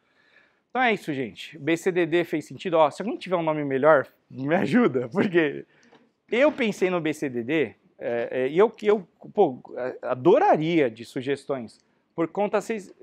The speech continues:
fez sentido o lance do business primeiro, o porquê do caso de uso, o caso de uso é um negócio, a soma dos casos de uso é um negócio,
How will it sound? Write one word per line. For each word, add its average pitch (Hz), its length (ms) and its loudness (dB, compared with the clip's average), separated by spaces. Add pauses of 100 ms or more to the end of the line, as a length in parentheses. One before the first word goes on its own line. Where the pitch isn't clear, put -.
fez - 280 -2
sentido 180 340 -4
o 160 40 2
lance 160 280 0
do 131 100 -6
business 165 520 -6
primeiro, 151 760 -2 (260)
o 135 80 -16
porquê 143 320 -2
do 156 120 -2
caso 147 280 2
de 127 120 -6
uso, 151 680 2
o 143 120 -12
caso 160 280 4
de 139 80 -4
uso 147 280 0
é 151 100 6
um 175 60 2
negócio, 147 520 4
a 135 60 -2
soma 175 240 -4
dos - 80 -16
casos 151 200 0
de 135 60 -4
uso 127 200 0
é 151 40 6
um 165 60 2
negócio, 147 680 0